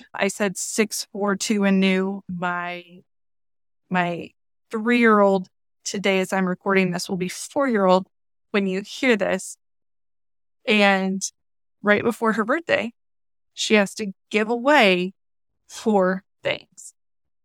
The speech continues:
And this can be a very difficult concept, but what we're doing is we're saying we're bringing new things into the home. What we would like to do is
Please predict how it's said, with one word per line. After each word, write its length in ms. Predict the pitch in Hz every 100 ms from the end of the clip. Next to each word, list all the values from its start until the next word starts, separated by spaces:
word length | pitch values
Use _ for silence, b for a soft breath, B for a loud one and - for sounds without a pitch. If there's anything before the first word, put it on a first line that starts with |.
| _
And 100 | 202
this 140 | 202 -
can 180 | 233
be 340 | 208 208 196 185
a 120 | -
very 320 | 196 185 185 - _
difficult 400 | 208 202 196 -
concept, 460 | 196 202 - 180 _
but 220 | - 180 -
what 200 | 190 -
we're 140 | 190
doing 540 | 180 220 240 214 190
is 200 | - 185
we're 100 | 196
saying 500 | 185 - 180 180 180
we're 120 | 185 185
bringing 460 | 180 196 202 214
new 160 | 190 202
things 340 | - 208 208
into 200 | 196 185
the 80 | 180
home. 380 | - 180 185 220 _ _ _ _ _ _ _ _ _ _ _ _ _ _ _ _
What 260 | 196 214 196
we 140 | 214
would 180 | 196 175
like 320 | 170 202 254 _
to 120 | -
do 380 | 175 170 156 156 _ _ _
is 240 | 233 -